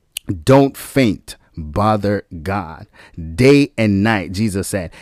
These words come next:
He said, "You gotta go day and night and he will respond." And he must respond because God is a just judge and he's a good father. He loves us. He loves you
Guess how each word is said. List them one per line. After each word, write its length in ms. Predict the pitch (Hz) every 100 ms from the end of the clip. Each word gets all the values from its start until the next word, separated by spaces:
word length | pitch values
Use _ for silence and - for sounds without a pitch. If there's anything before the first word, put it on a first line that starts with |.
| -
He 100 | 110
said, 260 | 104 117 107
"You 120 | 120
gotta 260 | 117 107 98
go 240 | 95 101
day 540 | 85 80 110 131 131 -
and 260 | 104 95 95
night 280 | 123 95 -
and 160 | 98 98
he 220 | 113 117
will 180 | 101 95
respond." 680 | 92 - - 120 131 92 90 - - -
And 160 | 117
he 100 | 113
must 480 | 101 95 123 156 -
respond 500 | 110 - - 98 92
because 360 | 95 - 98 85
God 560 | 80 92 120 101 95 - -
is 380 | 135 101 90 -
a 140 | 101 82
just 680 | 80 78 113 98 - -
judge 360 | 82 127 123 87 - - -
and 220 | 113 104
he's 320 | 104 120 95 92
a 120 | 90
good 540 | 78 78 117 104 95
father. 720 | - - 120 127 101 92 82 - -
He 480 | - 143 151 123 117 - -
loves 720 | 90 104 107 95 95 90 - _ _
us. 360 | 123 90 - -
He 460 | - 139 127 123 - _
loves 560 | 92 104 110 95 92 - _
you 460 | 80 80 139 110